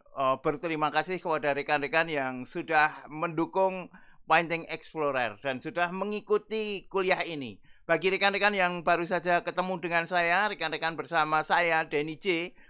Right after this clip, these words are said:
konten kreator Painting Explorer Channel. Dalam program ini, eh,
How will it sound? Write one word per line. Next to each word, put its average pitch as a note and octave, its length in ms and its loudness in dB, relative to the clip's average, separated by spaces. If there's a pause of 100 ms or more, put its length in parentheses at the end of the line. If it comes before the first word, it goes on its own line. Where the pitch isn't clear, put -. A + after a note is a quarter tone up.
(120)
konten F#3 480 2
kreator E3+ 560 4
Painting D#3 400 0
Explorer C#3+ 640 -4
Channel. A#2 480 -8
Dalam E3 480 4
program F3+ 400 2
ini, F3+ 400 -4 (400)
eh, D#3 440 6